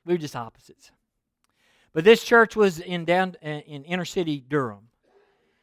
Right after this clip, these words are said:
And, uh, every, every day somebody come by who needed help, who needed food,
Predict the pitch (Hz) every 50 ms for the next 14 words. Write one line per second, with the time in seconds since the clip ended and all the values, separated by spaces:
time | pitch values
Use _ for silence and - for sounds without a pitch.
0 | _ _ _ _ _ _ 139 143 135 131 131 127 127 127 123 117 113 113 117 -
1 | _ - 151 170 190 185 185 190 185 185 185 180 175 147 _ _ _ _ _ _
2 | _ _ _ _ _ _ _ _ _ _ _ _ _ _ 220 220 220 180 185 151
3 | 123 - - 160 151 131 123 - - 147 143 131 135 131 131 131 131 _ _ _
4 | _ _ _ _ _ _ _ _ _ _ _ _ - 135 139 135 123 117 113 131
5 | 120 104 101 _ _ _ _ _ _ _ _ _ _ _ _ _ _ _ _ _
6 | _ _ _ _ _ 139 139 139 131 120 120 _ _ _ _ _ _ _ _ _
7 | _ _ _ _ _ - 160 160 151 143 120 110 _